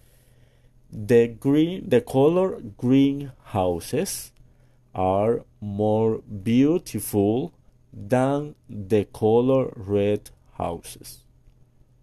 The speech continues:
And the final one is,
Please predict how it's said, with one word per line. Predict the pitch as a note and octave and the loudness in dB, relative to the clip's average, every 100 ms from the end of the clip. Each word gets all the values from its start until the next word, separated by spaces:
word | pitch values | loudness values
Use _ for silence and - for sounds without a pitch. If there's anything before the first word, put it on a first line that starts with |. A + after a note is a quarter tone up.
| _ _ _ _ _ _ | _ _ _ _ _ _
And | G#2+ G#2+ | -2 0
the | G2+ | 0
final | - G#2 G#2 G#2+ C3 | -2 -2 -2 -2 -4
one | - A2 F#2 F2+ - | -2 0 0 -4 -8
is, | F#2+ F2+ F2 - | -10 -8 -10 -14